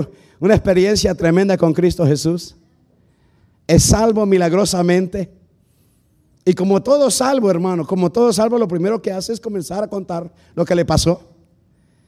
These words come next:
Y él comienza a dar su testimonio. Él comienza a predicar. Él comienza a decir lo que, lo que Dios le, le, le, le ha revelado y lo que le ha pasado.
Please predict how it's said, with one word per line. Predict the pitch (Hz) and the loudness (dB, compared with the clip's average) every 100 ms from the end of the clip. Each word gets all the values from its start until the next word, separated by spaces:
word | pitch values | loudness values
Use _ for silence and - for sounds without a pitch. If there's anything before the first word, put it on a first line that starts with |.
| _ 156 | _ 2
Y | |
él | 202 | 2
comienza | 233 214 240 233 202 | 4 2 2 2 2
a | |
dar | 226 | 2
su | 202 190 | 0 0
testimonio. | 175 - 151 147 151 175 - _ _ _ _ _ _ - | -2 0 2 2 0 -4 -16 _ _ _ _ _ _ 0
Él | 208 247 | 2 4
comienza | 240 226 277 262 214 | 2 4 2 2 0
a | 160 | 0
predicar. | 156 143 - 127 147 - _ _ _ _ _ _ _ | 0 0 -2 -4 -4 -14 _ _ _ _ _ _ _
Él | 175 226 | 2 2
comienza | 254 233 269 277 254 | 2 2 2 2 2
a | |
decir | 196 - 262 | 2 0 2
lo | 269 190 | 0 2
que, | 190 123 - - | 0 -2 -6 -2
lo | 180 | 0
que | 185 170 | 2 2
Dios | 190 269 | 4 2
le, | 262 196 160 | 2 0 2
le, | 165 170 | 0 2
le, | 165 160 160 | 2 0 0
le | 160 190 | 2 4
ha | |
revelado | 262 240 190 190 254 262 | 4 4 4 2 2 2
y | |
lo | 208 | 0
que | 180 | 2
le | 170 | 2
ha | 220 | 2
pasado. | 226 208 247 233 165 180 - | 0 -2 0 2 2 0 -6